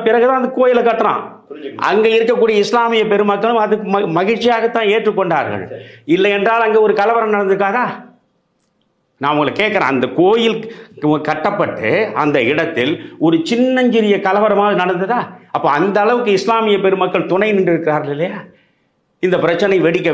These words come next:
Speaker 1: வேண்டாம் என்று. ஆனால் இங்கே இருக்கக்கூடிய உதயநிதி தான் திருவாய் மலர்கிறார்.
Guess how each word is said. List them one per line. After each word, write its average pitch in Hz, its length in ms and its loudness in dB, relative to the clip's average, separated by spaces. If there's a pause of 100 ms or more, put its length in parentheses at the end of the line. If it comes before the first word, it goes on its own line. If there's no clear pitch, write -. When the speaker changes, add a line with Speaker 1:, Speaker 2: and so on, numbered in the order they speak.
Speaker 1:
வேண்டாம் 131 400 -2
என்று. 165 240 -4 (960)
ஆனால் 233 400 2
இங்கே 247 160 4 (100)
இருக்கக்கூடிய 233 360 2 (100)
உதயநிதி 254 420 2
தான் 262 220 2 (140)
திருவாய் 202 380 2
மலர்கிறார். 98 480 -2